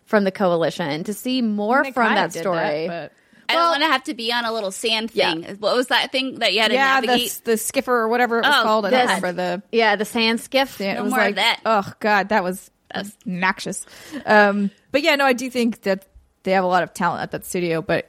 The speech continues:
Speaker 2: as you said, it was, it was, like, designed for a very specific purpose. So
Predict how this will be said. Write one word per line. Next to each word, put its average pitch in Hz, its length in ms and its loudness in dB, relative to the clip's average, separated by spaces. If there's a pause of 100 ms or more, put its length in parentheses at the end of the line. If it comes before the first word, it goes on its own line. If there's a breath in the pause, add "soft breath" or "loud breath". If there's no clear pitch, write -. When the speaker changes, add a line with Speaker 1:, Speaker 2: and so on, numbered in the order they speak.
(120)
Speaker 2:
as 185 200 2
you 165 80 -2
said, 165 260 2
it - 80 -2
was, - 200 -8 (640)
it 202 60 -4
was, 214 80 -2
like, 208 220 0
designed 202 500 2
for 220 160 0
a 190 60 0
very 185 220 0
specific - 640 -6
purpose. 202 480 0
So 175 600 0